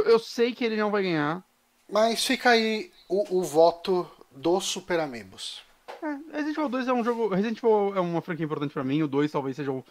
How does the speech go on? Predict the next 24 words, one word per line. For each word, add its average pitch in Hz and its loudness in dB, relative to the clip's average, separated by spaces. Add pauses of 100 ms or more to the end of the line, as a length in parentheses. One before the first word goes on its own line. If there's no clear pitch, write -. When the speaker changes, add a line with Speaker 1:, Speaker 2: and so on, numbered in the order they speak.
(280)
Speaker 1:
mais 147 2
importante 151 0
pra 131 -6
mim, 123 -4
que 147 -6
é 135 -4
um 127 -4
dos 120 -8
jogos 120 -6
que 147 -10
eu 135 -6
mais 127 -6
joguei 123 -6
na 123 -6
vida, 127 -4
e 135 -4 (380)
esse 143 0
remake, 131 -2 (440)
saca, 139 -4
foi, 131 -8
me - -8
emocionou 170 2
bastante. - -4 (560)
Speaker 2:
Uhum. 185 -12